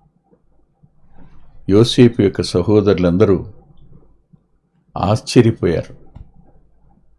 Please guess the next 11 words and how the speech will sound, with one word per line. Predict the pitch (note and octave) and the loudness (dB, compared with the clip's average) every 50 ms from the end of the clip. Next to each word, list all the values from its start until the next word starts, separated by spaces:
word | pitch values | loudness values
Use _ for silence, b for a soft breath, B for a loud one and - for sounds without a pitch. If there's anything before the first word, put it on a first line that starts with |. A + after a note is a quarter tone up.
| _ _ _ - _ _ _ - F2 | _ _ _ -20 _ _ _ -10 -6
"నేనే | F2 F#2 G2 G#2 A2+ A2+ | -2 0 0 2 2 2
యోసేపును" | G#2+ G2+ F#2+ F2+ - - - F#2+ F2 - - F2+ G#2+ A#2 | 2 2 0 0 -2 -2 -4 -4 -4 -2 -4 -2 0 0
అని | G#2+ F2 | -2 -2
చెప్పినప్పుడు. | - - B2 - - A#2+ B2+ C3 - - - - - _ - - - _ _ - - _ _ - _ _ _ _ - - _ - - _ - _ _ _ _ _ _ _ _ _ _ _ _ _ _ _ _ _ _ _ _ _ _ _ _ _ _ _ - - | -6 -10 -12 -12 -12 -14 -14 -16 -18 -20 -20 -20 -20 _ -20 -20 -20 _ _ -20 -20 _ _ -20 _ _ _ _ -20 -20 _ -20 -20 _ -20 _ _ _ _ _ _ _ _ _ _ _ _ _ _ _ _ _ _ _ _ _ _ _ _ _ _ _ -10 -4
ఆశ్చర్యంగా | - - G#2+ B2 - - - C#3 B2 B2+ C3 B2+ C3 C3+ C3 | 0 0 0 0 0 2 4 4 6 6 6 6 6 6 4
రక్షించి | A#2+ G#2+ G2+ - - - - G#2 F#2+ - - A#2+ G#2 | 4 2 0 -4 -6 -4 -4 -4 -4 -4 -2 0 0
అనే | G2 F#2+ | 0 0
పదం, | F2+ - - E2 E2 F2 E2+ - - _ _ _ _ _ _ _ _ _ _ _ _ _ - - - - - - - - - _ _ _ _ _ _ _ _ _ _ - _ _ _ _ _ _ _ _ _ _ _ _ _ _ _ _ _ _ _ _ _ _ _ _ _ _ - | -2 -2 -4 -4 -4 -4 -8 -12 -14 _ _ _ _ _ _ _ _ _ _ _ _ _ -20 -20 -20 -20 -20 -20 -20 -20 -20 _ _ _ _ _ _ _ _ _ _ -20 _ _ _ _ _ _ _ _ _ _ _ _ _ _ _ _ _ _ _ _ _ _ _ _ _ _ -12
కరువులో | - G#2 F#2+ G2 A2 A#2+ B2 B2+ C3+ C#3 C#3 | -4 -2 2 4 4 6 6 6 6 4 4
రక్షించబడటమే | B2 A#2 G#2 - - - B2 B2 - B2+ G#2+ A2 G#2+ G2+ F#2 A2+ G2+ G2 G#2+ A2+ A#2 A#2+ B2+ - _ _ _ _ - - | 4 2 0 -2 -4 -4 -2 -2 0 0 2 2 0 0 0 -2 -2 0 0 0 -2 -2 -4 -8 _ _ _ _ -10 -6
ఆశ్చర్యమైతే, | F#2 F#2+ - - - - F#2+ G2 F#2+ F#2 F2+ F2 E2+ - - - A2+ - F3+ - - | -6 -6 -6 -6 -4 -4 -2 0 0 0 0 -2 -4 -4 -6 -6 -6 -6 -8 -12 -18